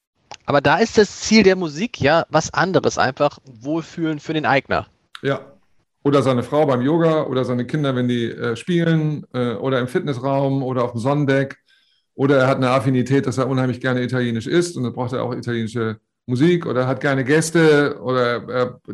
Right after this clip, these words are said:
Speaker 2: trifft sich mit
Speaker 1: Aber
Speaker 2: seinen
Speaker 1: wie, wie, aber wie, wie kriegst du das? Das eine ist ja, wenn dann ein, ein, ein Laden da ist, wo du weißt, der braucht die und die Kundenströme zu der und der Zeit, den und den Rhythmus. Wie kriegst du ein Gefühl für den Musikgeschmack eines Yachtbesitzers? Das geht ja nur,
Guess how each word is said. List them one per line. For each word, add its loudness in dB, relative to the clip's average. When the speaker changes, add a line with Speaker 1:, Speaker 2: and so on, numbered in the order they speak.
Speaker 2:
trifft -6
sich -4
mit -2
Speaker 1:
Aber 4
Speaker 2:
seinen 2
Speaker 1:
wie, -2
wie, 6
aber 4
wie, 2
wie 0
kriegst -2
du -8
das? 2
Das 0
eine 0
ist -4
ja, 4
wenn -2
dann 0
ein, -2
ein, -6
ein -8
Laden 4
da 6
ist, -2
wo -8
du -10
weißt, 0
der 4
braucht -4
die -4
und -8
die -10
Kundenströme -6
zu -10
der 2
und -2
der 0
Zeit, 4
den 4
und -4
den -6
Rhythmus. -4
Wie -2
kriegst 0
du -6
ein -2
Gefühl -6
für -4
den 0
Musikgeschmack -2
eines 0
Yachtbesitzers? 2
Das -6
geht 2
ja 6
nur, 4